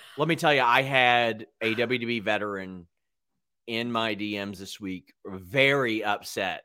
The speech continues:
'cause they're like, they didn't let Bryan Danielson wrestle for years, and they're letting Johnny Knoxville wrestle when he had a brain hemorrhage.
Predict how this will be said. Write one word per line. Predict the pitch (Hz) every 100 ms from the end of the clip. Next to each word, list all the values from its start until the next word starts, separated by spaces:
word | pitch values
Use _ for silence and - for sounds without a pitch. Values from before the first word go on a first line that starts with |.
| _
'cause | 113 107
they're | 107 101
like, | 98 95 - _ _ _
they | 131 190
didn't | 196 165
let | 139 143 - _ _ _
Bryan | 131 135 139 135
Danielson | 127 123 123 120 117
wrestle | 117 110 110
for | - 98
years, | 95 143 143 90 85 - - _ _ _ _
and | 117 110 98
they're | 117 156
letting | 143 135 123
Johnny | 120 123 117
Knoxville | 110 123 - 117
wrestle | 107 104 - 101
when | 104
he | 101
had | 95
a | 82
brain | 76 101 117 123
hemorrhage. | 101 92 85 73 64 -